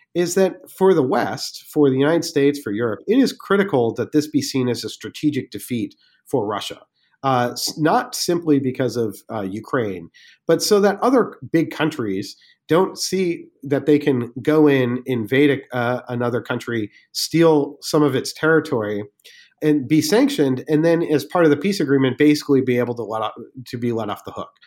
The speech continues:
So I think that there will be a tremendous resistance to getting rid of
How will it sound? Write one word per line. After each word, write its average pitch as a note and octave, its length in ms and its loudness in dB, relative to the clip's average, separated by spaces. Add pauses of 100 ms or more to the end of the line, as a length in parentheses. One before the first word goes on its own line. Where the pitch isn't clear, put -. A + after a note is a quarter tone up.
(400)
So F3+ 460 2
I G#3 140 2
think - 320 0
that E3 140 4 (100)
there D3 240 2
will F3 160 2
be C#3 220 6
a B2 280 -8
tremendous F3+ 440 0
resistance C#3 520 0
to A#2+ 200 -4
getting C#3+ 260 2
rid B2+ 120 0
of G#2 100 -6